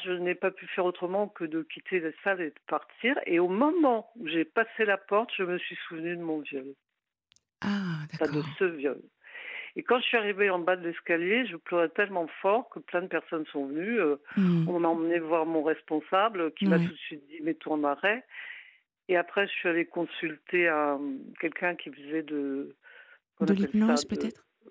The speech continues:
Speaker 1: non, de la,
Speaker 2: De l'M D R ?
Speaker 1: de l'acu-, de l'acupuncture, mais
Speaker 2: Ah oui.
Speaker 1: sans aiguille.
Speaker 2: D'accord.
Speaker 1: Et, euh, cette personne, la première fois, n'a pas pu me toucher.
Speaker 2: Hmm.
Speaker 1: C'était pas possible. Et tout est revenu. Et il m'est revenu aussi qu'à un moment donné,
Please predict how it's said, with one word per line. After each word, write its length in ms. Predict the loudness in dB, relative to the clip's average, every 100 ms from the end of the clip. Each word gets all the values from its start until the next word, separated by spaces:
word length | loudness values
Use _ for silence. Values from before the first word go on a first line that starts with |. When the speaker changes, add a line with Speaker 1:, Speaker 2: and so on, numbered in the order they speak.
| _ -10
Speaker 1:
non, 300 | -2 2 2
de 140 | 2 0
la, 340 | 2 2 2 2
Speaker 2:
De 100 | 2
l'M 220 | 4 4
D 240 | 4 2
R ? 100 | -2
Speaker 1:
de 80 | 2
l'acu-, 420 | 2 0 -6 -8
de 140 | 0 2
l'acupuncture, 840 | 2 0 -8 -4 -4 -4 0 2 4
mais 140 | 4
Speaker 2:
Ah 60 | 4
oui. 80 | 4
Speaker 1:
sans 180 | 2
aiguille. 520 | 0 -2 -4 -4 -2 -2
Speaker 2:
D'accord. 400 | 2 0 2 -2 -2 -10 -14 -20 _ _
Speaker 1:
Et, 340 | 2 4 4 4
euh, 220 | 2 2 0
cette 140 | -4
personne, 500 | -2 -4 0 0 2
la 120 | 2 0
première 300 | 2 0 2
fois, 120 | 2
n'a 120 | 0
pas 120 | 0 -4
pu 140 | -6
me 80 | -12
toucher. 500 | -10 -8 -8 -8 -16 _ _ -2
Speaker 2:
Hmm. 280 | 2 2 0 -8 _ _ _ _ _ -10
Speaker 1:
C'était 140 | -6
pas 120 | -4 -4
possible. 500 | -6 -10 -12 -12 -14 -18 -16 -16 -18 -20 -20 -6
Et 100 | -4
tout 220 | 0 2
est 40 | 4
revenu. 520 | 4 2 0 -2 -4 0
Et 140 | 2
il 60 | 4
m'est 100 | 4
revenu 400 | 2 0 2 2
aussi 300 | 2 0 0
qu'à 100 | 2
un 40 |
moment 280 | 0 0 0
donné, 500 | 2 2 2 0 -4